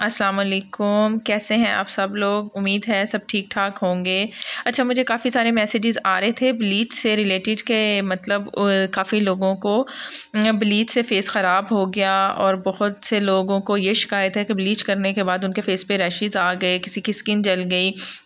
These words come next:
क्रीम लगाने से बहुत ज़्यादा इचिंग स्टार्ट हो जाना वगैरह वगैरह। और फिर मैंने सोचा कि मैं एक वीडियो, अ,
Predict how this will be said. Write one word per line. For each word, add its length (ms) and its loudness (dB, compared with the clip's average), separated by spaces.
क्रीम 280 2
लगाने 360 2
से 140 0
बहुत 200 2
ज़्यादा 300 2
इचिंग 280 2
स्टार्ट 380 2
हो 140 4
जाना 320 2
वगैरह 360 2
वगैरह। 760 0
और 280 4
फिर 240 0
मैंने 160 2
सोचा 320 2
कि 120 0
मैं 340 2
एक 300 -2
वीडियो, 480 2
अ, 40 0